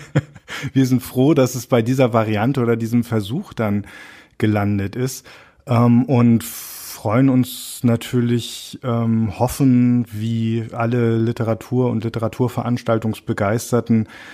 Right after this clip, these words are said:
darauf, dass, ähm, diese reinen Digitalversionen, ähm, mit wenigen Leuten im Raum irgendwann dann auch ein Ende haben.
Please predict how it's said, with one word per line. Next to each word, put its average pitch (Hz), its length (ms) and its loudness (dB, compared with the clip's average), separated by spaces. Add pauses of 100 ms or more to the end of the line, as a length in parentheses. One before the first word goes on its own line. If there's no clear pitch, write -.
(300)
darauf, 113 540 2
dass, - 500 -2
ähm, 113 520 0 (100)
diese 107 320 -4
reinen 127 340 4
Digitalversionen, 117 1600 0
ähm, 107 520 -4 (760)
mit - 520 -6
wenigen 120 460 4
Leuten 113 420 0
im 117 180 0
Raum 110 480 0
irgendwann 113 380 2
dann 113 120 2
auch 110 140 -2
ein 107 140 -6
Ende 120 380 0
haben. 113 360 0